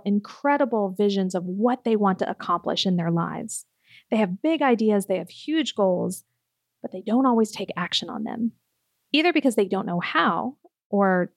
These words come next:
they need support in the implementation and execution of their plan. But oftentimes it's because they need to break through some blocks that have been holding them back. They need to root out the fear, and they need to really consciously not just decide to do something, but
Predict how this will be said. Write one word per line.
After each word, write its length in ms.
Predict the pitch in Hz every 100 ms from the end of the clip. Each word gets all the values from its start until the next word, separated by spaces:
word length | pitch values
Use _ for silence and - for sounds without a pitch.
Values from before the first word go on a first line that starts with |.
| _ -
they 160 | 190
need 240 | 196 196 196
support 540 | 190 - 285 240 208 -
in 120 | 196
the 260 | 185 185 -
implementation 880 | 202 196 190 180 - 277 - 185
and 120 | 180 -
execution 720 | 180 - - - 427 - 185
of 100 | 175
their 120 | 147
plan. 460 | - - - - 254 _ _ _ _ _ -
But 120 | 381
oftentimes 460 | 453 381 277 214 208
it's 120 | 202
because 280 | 208 214 220
they 120 | 240
need 220 | 277 302
to 60 | 247
break 380 | 190 190 214
through 140 | - 202
some 180 | - 175
blocks 380 | 170 175 202
that 140 | - -
have 60 |
been 120 | 190 170
holding 400 | - 190 190 180
them 120 | 165
back. 300 | 165 160 175
They 80 | 240
need 160 | 277 277
to 100 | 214
root 240 | 190 190
out 200 | 175 -
the 60 | 180
fear, 440 | 180 160 - 220 _ - -
and 100 | 208
they 80 | 208
need 280 | 202 202 202
to 200 | 214 180 _ 214
really 460 | 220 277 285 233
consciously 640 | 214 - 240 220 226 202 196
not 240 | 262 349
just 220 | 262 -
decide 420 | 185 - 175 185
to 80 | 185
do 140 | 202 208
something, 400 | 214 208 220
but 100 | 202